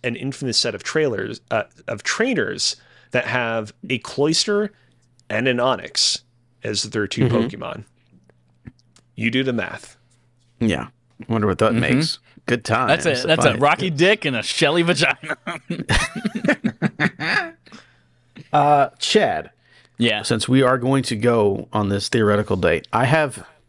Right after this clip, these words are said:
Speaker 2: uh, God, for some reason in my head, I was thinking the fairy from Link, from Ze-, was it Navi or whatever?
Speaker 3: That is correct.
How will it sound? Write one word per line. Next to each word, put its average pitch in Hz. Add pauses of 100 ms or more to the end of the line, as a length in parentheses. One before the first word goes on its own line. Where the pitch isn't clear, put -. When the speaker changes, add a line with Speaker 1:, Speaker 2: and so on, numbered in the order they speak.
(1040)
Speaker 2:
uh, 120 (280)
God, 90 (840)
for -
some 196
reason 156
in 127
my 127
head, 127
I -
was 107
thinking 113 (720)
the 120
fairy 123
from 101
Link, 95
from 104
Ze-, 95
was 104
it 95
Navi 123
or 147
whatever? 151
Speaker 3:
That 113
is 117
correct. 180